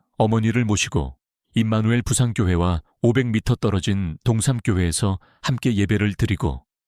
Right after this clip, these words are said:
담임 목사님께 인사를 하고 나와서 점심 식사를 하려고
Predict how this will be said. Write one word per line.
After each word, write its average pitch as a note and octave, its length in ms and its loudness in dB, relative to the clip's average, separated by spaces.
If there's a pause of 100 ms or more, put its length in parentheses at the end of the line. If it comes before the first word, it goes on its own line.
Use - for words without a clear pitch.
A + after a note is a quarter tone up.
(160)
담임 A#2 280 0
목사님께 G2+ 800 0
인사를 A2 500 2
하고 G#2+ 200 -2
나와서 D#2+ 540 -2 (320)
점심 B2 340 0
식사를 A#2+ 480 0
하려고 F#2+ 520 0